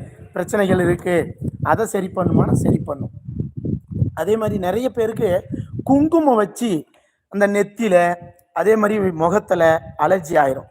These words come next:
அதுவும் இது உடனே சரி பண்ணும், உடனே சரி பண்ணும். சரிங்கய்யா, எங்களுடைய உடல்ல அங்கங்க ஈரத்துணி போட்டதுனால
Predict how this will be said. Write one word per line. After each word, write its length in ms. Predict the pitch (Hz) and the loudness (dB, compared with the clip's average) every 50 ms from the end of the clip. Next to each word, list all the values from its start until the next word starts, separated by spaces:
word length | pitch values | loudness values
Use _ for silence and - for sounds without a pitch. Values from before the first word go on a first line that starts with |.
| - - - - - - - - | -18 -16 -16 -16 -16 -18 -12 -2
அதுவும் 560 | - 139 165 180 165 226 247 240 294 320 330 | 2 4 4 4 4 2 0 2 4 4 4
இது 180 | 277 202 226 | 4 2 0
உடனே 300 | 190 156 151 165 175 190 | 0 0 0 0 -2 -4
சரி 220 | 185 - 156 139 135 | -4 -4 -6 -8 -8
பண்ணும், 320 | - - 139 107 95 - _ _ _ _ _ _ _ _ _ | -10 -14 -14 -14 -14 -18 _ _ _ _ _ _ _ _ _
உடனே 320 | - 147 156 175 175 185 | -10 -8 -6 -4 -4 -4
சரி 220 | 170 - 147 135 139 | -4 -6 -8 -10 -10
பண்ணும். 260 | - - 127 101 - _ _ _ _ _ _ _ - - | -12 -14 -14 -14 -16 _ _ _ _ _ _ _ -6 -2
சரிங்கய்யா, 680 | - 226 247 247 233 214 196 185 185 185 165 123 - - - - - _ _ _ _ - - - - _ _ _ _ _ _ _ - - - - - - - - | 0 0 2 2 2 2 4 4 4 4 2 0 -4 -12 -20 -20 -20 _ _ _ _ -20 -20 -20 -20 _ _ _ _ _ _ _ -20 -16 -16 -14 -12 -12 -8 -4
எங்களுடைய 760 | 156 165 190 214 214 - 196 208 214 214 185 143 131 - - - - - - - - - - 117 - - - - - - - - - - - - - - - - - - - - - - - - 156 | -2 0 2 4 4 4 4 4 4 4 4 4 2 0 -4 -6 -6 -8 -10 -10 -12 -6 -2 0 0 0 0 -2 -4 -2 -2 0 0 2 2 4 4 4 4 4 4 4 4 2 2 2 0 2 4
உடல்ல 360 | 190 220 277 294 285 277 269 262 | 4 6 6 6 6 4 4 4
அங்கங்க 840 | 220 196 208 226 220 226 214 208 214 226 220 175 147 147 147 - - 110 - _ - _ _ _ _ _ _ _ _ _ _ _ _ _ _ _ _ _ _ _ _ | 4 4 2 2 2 4 4 4 4 4 4 4 4 2 -2 -8 -16 -20 -20 _ -20 _ _ _ _ _ _ _ _ _ _ _ _ _ _ _ _ _ _ _ _
ஈரத்துணி 500 | 175 196 247 285 294 285 285 247 233 233 | 0 4 4 6 4 4 2 0 0 0
போட்டதுனால 840 | 208 - 202 190 190 196 170 180 180 185 180 190 190 180 135 123 - | 0 0 0 0 0 0 0 0 2 4 4 4 2 2 0 -2 -6